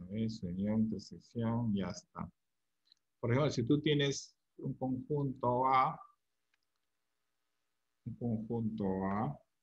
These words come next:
espérate,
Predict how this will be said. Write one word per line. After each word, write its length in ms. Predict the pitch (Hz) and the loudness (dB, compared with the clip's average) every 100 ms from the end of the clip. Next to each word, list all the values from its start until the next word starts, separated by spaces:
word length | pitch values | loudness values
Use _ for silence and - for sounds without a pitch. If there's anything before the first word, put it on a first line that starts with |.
| _ _ _ _ _ _ _ _ _ _ _ _ _ _ _ | _ _ _ _ _ _ _ _ _ _ _ _ _ _ _
espérate, 600 | 90 92 - - - 139 | -18 -18 -18 -10 -6 -6